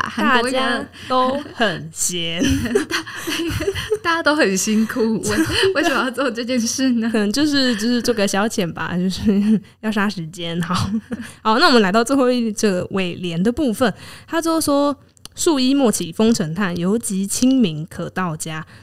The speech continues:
Speaker 2: 这个“树医莫起风尘炭”其实是一个典故，就是树医是白色的衣服。那曾经有一个人，他穿着白色的衣服，也是到京师，也就是到京城去，好像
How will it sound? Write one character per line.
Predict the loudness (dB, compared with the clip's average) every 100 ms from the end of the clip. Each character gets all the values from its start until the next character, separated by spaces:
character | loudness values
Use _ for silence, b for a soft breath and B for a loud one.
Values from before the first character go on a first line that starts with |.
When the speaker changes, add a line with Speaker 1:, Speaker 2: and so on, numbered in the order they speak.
| B
Speaker 2:
这 | -2
个 | 2
“树 | 2 4
医 | 2
莫 | 2 0
起 | -2 -6
风 | -2 -2
尘 | -2 -6
炭” | -4 -4
其 | -4 -4
实 | -4 -2 -2
是 | -2 -2
一 | -2
个 | -2 -4 -6 -10 -4
典 | -4 -4 -10
故， | -4 -2 0
就 | -2
是 | -2 0
树 | 4 4 4
医 | 4 2
是 | 0 0 0 0 -4
白 | -12 -10 -4
色 | -2 0
的 | -2
衣 | -4 -4 -6
服。 | -10 -16 -18 _ _ -6
那 | -4 -4 B B B _
曾 | -6 -2 -2
经 | 0 -2 0
有 | -2 -2
一 | -4
个 | -4 -6
人， | -6 -8
他 | -4 -2
穿 | 0
着 | -2
白 | -4 -8
色 | -2 0
的 | 0
衣 | -2
服， | -6 -10
也 | -6
是 | -2
到 | 0 0 0
京 | 2 2 4
师， | 2 0 0
也 | -2
就 | -4
是 | -2
到 | -4
京 | -4 -4 -2
城 | -2 -2 -2
去， | -2 -2 -4 b b
好 | -18 -14 -6
像 | -2 0 -2